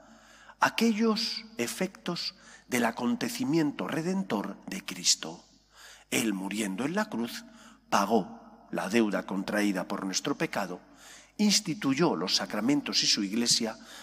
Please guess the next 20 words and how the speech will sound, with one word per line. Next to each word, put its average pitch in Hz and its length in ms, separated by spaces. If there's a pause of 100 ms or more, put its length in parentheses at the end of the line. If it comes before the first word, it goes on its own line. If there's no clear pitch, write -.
(140)
para 127 280
que 196 100
ella 220 320 (320)
extendiera 131 840
a 98 100
todos 107 320
los 104 240
hombres 165 460 (400)
la 160 160
salvación 160 640
que 151 180
Cristo - 540 (100)
regala 87 560 (380)
a 104 240
aquel 185 360
que 185 140
le 95 160
abre 87 380
el 87 180
corazón. - 680